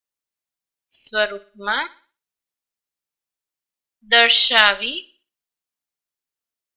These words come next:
શકાય છે. જ્યાં એ બી belongs to capital R અને આઈ સ્ક્વેર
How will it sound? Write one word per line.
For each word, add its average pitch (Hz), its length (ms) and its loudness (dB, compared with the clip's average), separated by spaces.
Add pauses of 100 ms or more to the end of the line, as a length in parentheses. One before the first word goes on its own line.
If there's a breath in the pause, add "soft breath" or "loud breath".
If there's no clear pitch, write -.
(800)
શકાય 233 840 2 (1900)
છે. 247 480 0 (600)
જ્યાં 233 440 4 (340)
એ 254 120 6 (100)
બી 277 240 4
belongs 208 560 -2
to 294 140 -4 (760)
capital 233 520 0 (320)
R 233 180 6 (760)
અને 104 340 2 (720)
આઈ 247 220 6
સ્ક્વેર 277 500 -6